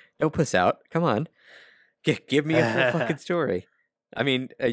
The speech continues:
Speaker 1: not everyone needs a love interest. Just tell me, "Yeah, she's a lesbian." And then there's, like, at, at the end of the last episode, there's a, there's, like, a, a little bit of, like, um,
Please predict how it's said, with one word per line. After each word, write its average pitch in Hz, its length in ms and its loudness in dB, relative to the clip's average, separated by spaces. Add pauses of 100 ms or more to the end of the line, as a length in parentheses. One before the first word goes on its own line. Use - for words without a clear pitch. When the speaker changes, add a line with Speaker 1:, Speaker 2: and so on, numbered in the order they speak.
(140)
Speaker 1:
not 170 300 -2
everyone 139 720 -2
needs 143 680 -8 (100)
a 131 100 2
love 139 240 0
interest. 190 460 -8 (160)
Just - 180 -4
tell 190 200 2
me, 196 320 -2 (760)
"Yeah, 135 180 0
she's 139 180 -6
a 170 60 -4
lesbian." 156 380 -6 (120)
And 123 160 -2
then 127 240 0 (260)
there's, 160 320 0
like, 120 280 0
at, 117 240 -14
at 127 140 0
the 143 120 2
end 135 120 2
of 131 60 0
the 123 60 4
last 110 280 2
episode, 98 360 -2
there's - 240 -4
a, 50 280 -4 (140)
there's, 113 180 0
like, 107 160 2
a, 90 200 -2 (760)
a 120 60 2
little 117 260 0
bit 101 220 0
of, 90 180 -2
like, 90 480 -6 (680)
um, 110 400 -2